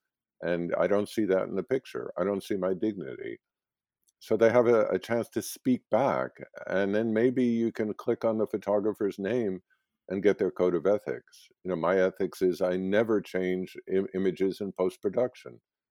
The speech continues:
I don't manipulate. You know, or, or my ethics is, you know, I'm a fashion photographer. I never work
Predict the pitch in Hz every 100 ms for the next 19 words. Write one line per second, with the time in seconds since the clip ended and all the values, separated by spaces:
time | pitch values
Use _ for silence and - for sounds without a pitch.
0 | _ - 92 120 156 - 85 73 71 67
1 | 64 60 57 _ _ _ _ - 95 98
2 | 85 82 90 87 85 87 87 87 - 90
3 | - - - 90 92 98 90 - 95 90
4 | 85 85 95 92 - 95 98 87 78 85
5 | 95 113 104 - 85 101 98 101 110 117
6 | 104 90 98